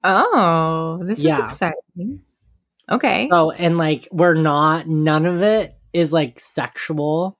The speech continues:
Speaker 2: Like, we've made that
Speaker 1: Mm-hmm.
Speaker 2: clear. I just
Speaker 1: Mm-hmm.
Speaker 2: really like his vibe. He knows I'm not looking for anything too, too serious right now. And we've
Speaker 1: Yeah.
Speaker 2: been, like, Snapchatting, we've been texting, and, um, he's kinda been there for me through my breakup.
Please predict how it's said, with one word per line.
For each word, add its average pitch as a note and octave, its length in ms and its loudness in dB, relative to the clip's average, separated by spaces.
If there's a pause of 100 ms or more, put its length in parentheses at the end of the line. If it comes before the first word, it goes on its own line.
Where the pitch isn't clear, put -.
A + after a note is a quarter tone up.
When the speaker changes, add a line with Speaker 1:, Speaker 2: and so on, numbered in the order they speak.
Speaker 2:
Like, D3+ 140 0
we've C#3 180 0
made C3+ 280 -2
that C#3+ 180 2
Speaker 1:
Mm-hmm. F#3 140 -6
Speaker 2:
clear. D#3 320 -4 (400)
I F3 120 2
just F3 200 4
Speaker 1:
Mm-hmm. C#3+ 120 4
Speaker 2:
really D#3 280 4
like E3 260 2
his F3+ 220 -2
vibe. C3 440 -2
He - 160 -2
knows C3+ 300 0
I'm E3+ 100 4
not E3+ 180 2
looking E3 260 0
for - 120 -2
anything D#3+ 440 2
too, C#3+ 220 -4
too F#3 200 -4
serious F#3+ 480 2
right A3 180 -2
now. A#3 320 0 (380)
And E3+ 180 4
we've - 120 4
Speaker 1:
Yeah. G3 140 4
Speaker 2:
been, F#3 80 0
like, F#3 140 2
Snapchatting, E3+ 720 0
we've D3+ 160 2
been D#3+ 160 0
texting, C#3+ 960 -4
and, B2 840 -6 (680)
um, A#2+ 840 -4 (120)
he's E3 220 -2
kinda E3+ 200 2
been D3+ 360 0
there C3 240 -2
for D#3+ 180 0
me E3 200 2
through D3 260 -4
my C3+ 120 -2
breakup. D#3+ 680 -2